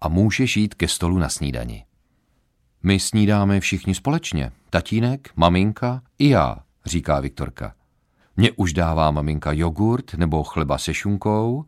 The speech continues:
a mléko v hrníčku." "Správně, tak to má být. U snídaně má sedět celá rodina spolu. Ty už máš svoji židli,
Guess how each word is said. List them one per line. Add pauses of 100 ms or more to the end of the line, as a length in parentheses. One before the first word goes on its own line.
(280)
a
mléko
v
hrníčku." (960)
"Správně, (140)
tak
to
má
být. (480)
U
snídaně
má
sedět
celá
rodina
spolu. (760)
Ty
už
máš
svoji
židli,